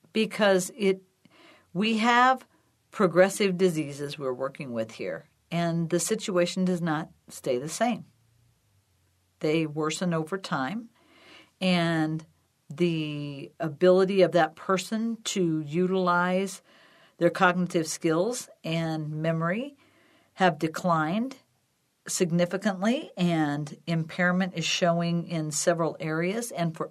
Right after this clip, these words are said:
us to understand what is happening to them and to bring it into focus so that we are appropriately addressing whatever symptoms or issues they may be having and owning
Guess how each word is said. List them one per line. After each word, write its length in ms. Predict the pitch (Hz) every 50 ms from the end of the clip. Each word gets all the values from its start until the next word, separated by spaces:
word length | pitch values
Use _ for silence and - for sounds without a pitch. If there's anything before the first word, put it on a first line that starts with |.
| - _
us 200 | 196 220 226 - -
to 160 | - 185 - -
understand 760 | - 185 190 196 185 180 170 - - 170 160 165 185 185 180
what 120 | 175 160 147
is 120 | 131 -
happening 560 | - - 147 139 143 - - 208 214 220 226
to 120 | 220 - 220
them 300 | 220 233 240 233 233 - - _ - - - - - - - - _ _ _
and 460 | 180 175 170 165 165 170 175 175 170
to 280 | - - 185 175 160 156
bring 260 | 147 151 175 185 196
it 100 | 190 175
into 260 | 180 175 175 - 170
focus 460 | 165 - - 160 165 165 - 214 214
so 160 | - - 180 160
that 240 | 156 143 - 151
we 240 | 151 180 190 196 -
are 520 | - 165 165 160 156 151 151 147 147 156 - - - - - - - - - _ _ _ -
appropriately 1080 | 165 160 - - - - 185 165 170 170 - - 190 190 190 185 - 175 185 190 185 175
addressing 920 | 170 147 160 160 147 139 160 175 - - 196 202 208 208 220 220 208 - _
whatever 840 | _ 220 147 156 165 165 170 170 170 160 156 160 156 151 156 175 175 - - _ _ _ _ _
symptoms 640 | _ - - 214 196 185 185 196 185 180 175 165 156
or 60 | -
issues 520 | - - 180 185 185 - 220 214 208 190
they 160 | 190 190 190
may 180 | 190 185 180 180
be 160 | 165 170 160
having 640 | 156 165 175 160 170 180 180 202 220 233 254 269 269 - - - - - - - _ _ _ _ -
and 580 | 196 190 180 180 180 175 175 170 170 160 - - - _ _ _ -
owning 800 | 214 226 269 330 392 330 220 175 147 131 139 160 202 220 226